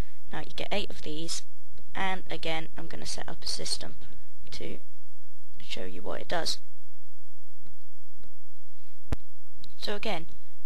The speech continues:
elevator track, self-explanatory, elevates you up. Now, you can't put a track here because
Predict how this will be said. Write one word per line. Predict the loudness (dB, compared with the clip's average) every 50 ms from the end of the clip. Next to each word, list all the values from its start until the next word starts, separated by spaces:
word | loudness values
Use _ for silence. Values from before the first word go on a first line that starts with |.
| 2 2 2 0 0
elevator | 0 0 0 0 0 0 0 0
track, | 0 0 0 0 0 0 0
self-explanatory, | 0 0 0 0 0 0 0 0 0 0 0 0 0 0 0 0 0 0 0 0 0 0 0 0 0 0 0 0 0
elevates | 0 -2 -2 -2 -2 -2 -2 -2 -2
you | -2
up. | -2 -2 -2 0 0 0 0 0 0 0 0 0 0 0 0
Now, | -2 -2 -2 -2 -2 -2
you | 0 0
can't | -2 -2 -2 -2 -2
put | -2 -2 -2
a | -2
track | -2 -2 -2 -2 -2 -2
here | -2 -2 -2 -2 -2 -2 -2 -2 -2 -2
because | -2 -2 -2 -2 -2 -2 -2 -2 -2